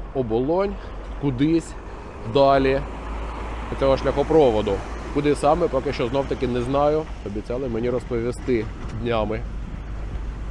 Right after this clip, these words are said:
Тобто, насправді, я мав на увазі, що плани не змінилися,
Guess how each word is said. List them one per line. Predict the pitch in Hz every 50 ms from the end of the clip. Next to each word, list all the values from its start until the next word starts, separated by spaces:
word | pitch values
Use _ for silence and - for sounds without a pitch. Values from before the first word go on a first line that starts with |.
| - - - - - - - - - - - -
Тобто, | - - - 190 190
насправді, | 180 - - 185 185 180 175 180
я | 175
мав | 175 175 175 160 160
на | 185 180
увазі, | 185 180 180 185 185 190 180 170 165 143
що | - - - 160 160 151
плани | - - 156 170 170 165 160 156 156 156 151 156 - - -
не | 156 160 165 160 151
змінилися, | 139 156 160 165 165 175 185 190 196 190 196 190 - - 190 185